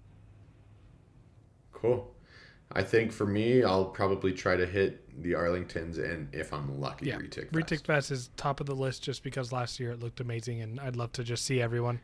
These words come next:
Speaker 1: Yeah, yeah, I should probably, yeah, that would, should probably be my reprioritiz-, prioritization. Just go to maybe, I don't know, is the February Arlington
Speaker 2: Uh,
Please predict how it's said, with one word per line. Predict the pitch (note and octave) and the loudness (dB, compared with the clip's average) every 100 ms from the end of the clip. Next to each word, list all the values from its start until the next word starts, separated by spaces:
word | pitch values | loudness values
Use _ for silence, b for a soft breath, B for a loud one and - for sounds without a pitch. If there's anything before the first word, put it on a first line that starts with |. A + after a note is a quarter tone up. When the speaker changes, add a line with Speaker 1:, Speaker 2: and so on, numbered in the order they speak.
| - | -2
Speaker 1:
Yeah, | C#3 D3 D#3 D#3 D3+ B2 | 6 8 8 6 4 4
yeah, | C#3+ D3+ A#2+ G2+ C3 | 8 8 8 4 6
I | C#3+ | 8
should | C#3 C3+ - | 8 4 2
probably, | A#2 A2 A2 G#2+ G2+ F#2+ - D2 - - - - - | 2 4 4 4 6 6 2 -2 -10 -16 -18 -12 2
yeah, | F#2+ F#2 | 6 6
that | F#2 | 6
would, | F#2 F#2 - | 4 0 -2
should | F2+ C#2+ | -4 -2
probably | F2 D#2 C#2+ D#2 C#2+ - - - - - - - | -2 -2 -2 -2 -2 -6 -20 -20 -20 -20 -20 -6
be | D#2+ | -2
my | D2 C#2+ | 0 0
reprioritiz-, | C#2 C#2+ C#2 C#2+ C#2 C#2 C#2+ C#2+ - - - | 0 -2 -2 -2 0 -2 -4 -6 -16 -14 0
prioritization. | E2+ C#2+ C#2 D2 D2 C#2 C#2 C#2+ C#2+ | 2 2 0 -4 -2 -2 -2 -4 -6
Just | C#2 C#2 - - - - - - | -6 -8 -12 -20 -20 -18 -14 -2
go | C#2+ C#2+ | 0 0
to | - C#2 B1 G#1 - - | -2 -4 -4 -8 -16 -14
maybe, | E2 D#2+ D2 D2 C#2 - b b b b b b b - C3 | -4 -2 -2 -2 -6 -10 b b b b b b b -8 2
I | |
don't | D#3+ E3 | 4 6
know, | D3+ G2 - | 6 6 4
is | G#2 C#3+ | 2 2
the | |
February | C#3 C#3+ C#3+ C#3+ C3+ A#2+ | 4 6 8 8 8 8
Arlington | G#2+ A2 A2+ A#2 A#2+ A#2+ B2 - - - - - - - | 6 6 4 2 0 -2 -8 -16 -20 -20 -16 -14 -8 0
Speaker 2:
Uh, | F3 F3 E3+ E3 | 0 2 0 -2